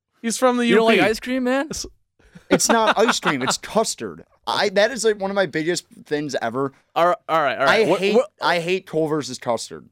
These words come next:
Speaker 3: So it stinks.
Speaker 2: That's ludicrous, by the
Speaker 1: I,
Speaker 2: way.
Speaker 1: I don't love it. I don't hate
Speaker 3: not
Speaker 1: it.
Speaker 3: ice
Speaker 1: I,
Speaker 3: cream.
Speaker 1: I,
Speaker 2: Hang on a second
Speaker 1: I have
Speaker 2: now.
Speaker 1: gotten
Speaker 3: Just be
Speaker 1: it
Speaker 3: ice
Speaker 1: before,
Speaker 3: cream.
Speaker 1: but
Speaker 3: Just
Speaker 2: Stop
Speaker 3: be
Speaker 2: with the
Speaker 3: ice cream.
Speaker 2: slander. I got a question for you. What, what would you do to treat yourself then?
Speaker 3: What would I do?
Speaker 1: McDonald's.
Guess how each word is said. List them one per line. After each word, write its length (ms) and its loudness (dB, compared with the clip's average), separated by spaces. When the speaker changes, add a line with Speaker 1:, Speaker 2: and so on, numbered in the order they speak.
Speaker 3:
So 400 -2
it 100 -4
stinks. 260 -2
Speaker 2:
That's 240 4
ludicrous, 420 0
by 140 0
the 60 4
Speaker 1:
I, 80 4
Speaker 2:
way. 120 4
Speaker 1:
I 200 2
don't 240 0
love 300 0
it. 240 -4
I 160 4
don't 180 4
hate 200 4
Speaker 3:
not 120 4
Speaker 1:
it. 60 6
Speaker 3:
ice 160 2
Speaker 1:
I, 40 4
Speaker 3:
cream. 40 4
Speaker 1:
I, 60 2
Speaker 2:
Hang 0 -
on 120 6
a 60 4
second 160 2
Speaker 1:
I 80 4
have 120 4
Speaker 2:
now. 60 -2
Speaker 1:
gotten 200 4
Speaker 3:
Just 40 -2
be 100 4
Speaker 1:
it 60 4
Speaker 3:
ice 180 2
Speaker 1:
before, 220 4
Speaker 3:
cream. 120 -2
Speaker 1:
but 60 -4
Speaker 3:
Just 100 -8
Speaker 2:
Stop 100 2
Speaker 3:
be 60 -4
Speaker 2:
with 80 0
the 60 6
Speaker 3:
ice 40 4
cream. 80 0
Speaker 2:
slander. 420 2
I 80 4
got 120 0
a 20 -8
question 320 -2
for 160 -2
you. 80 0
What, 220 2
what 180 -2
would 220 2
you 60 0
do 140 -2
to 80 -2
treat 280 -4
yourself 360 -6
then? 260 -12
Speaker 3:
What 100 -4
would 100 2
I 80 4
do? 320 0
Speaker 1:
McDonald's. 720 -4